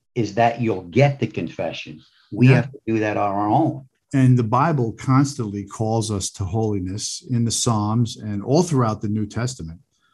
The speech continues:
Speaker 2: I mean, i-, in First Peter, it says, "But as he who called you is holy, be holy yourselves in every aspect of your conduct,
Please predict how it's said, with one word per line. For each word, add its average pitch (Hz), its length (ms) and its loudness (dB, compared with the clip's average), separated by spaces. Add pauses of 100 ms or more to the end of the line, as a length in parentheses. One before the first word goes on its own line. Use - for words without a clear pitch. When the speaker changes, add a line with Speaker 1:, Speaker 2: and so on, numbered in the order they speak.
(160)
Speaker 2:
I 123 60 -2
mean, 117 400 2
i-, 123 40 -6
in 110 360 -4
First 131 300 2
Peter, 123 520 4
it 110 120 -10
says, 107 340 -4
"But 127 400 0 (400)
as 120 260 -2
he 196 260 6
who 165 220 6
called 156 380 2
you 113 200 0
is 104 160 -6
holy, 95 500 -4 (320)
be 160 160 8
holy 143 380 6
yourselves 131 680 0
in 120 180 -4
every 160 440 2
aspect 120 560 -4
of 113 180 -4
your 127 140 2
conduct, 107 640 -4